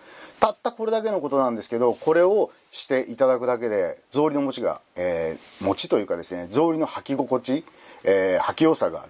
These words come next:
ずーっと長持ちします。で、えー、たまにいらっしゃるんですが、「お草履修理してください」なんていう時に、こちらをビニール袋にそのまんま入れてこられたり、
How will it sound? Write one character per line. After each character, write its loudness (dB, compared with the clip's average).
ず -2
ー 2
っ -8
と 2
長 2
持 -6
ち -18
し -14
ま -20
す。 -20
で、 2
え -10
ー、 -16
た -4
ま 0
に -14
い -12
ら -4
っ -6
し -12
ゃ -4
る -8
ん -14
で -16
す -18
が、 -12
「お -6
草 2
履 0
修 -6
理 -4
し -6
て -6
く -2
だ 2
さ 2
い」 -2
な -8
ん -12
て -12
い -4
う -10
時 -8
に、 -12
こ -6
ち 0
ら 6
を 2
ビ -8
ニ -2
ー -2
ル -2
袋 -2
に -6
そ -4
の 4
ま 0
ん -4
ま 2
入 -2
れ -2
て -4
こ -2
ら 4
れ -8
た -20
り、 -20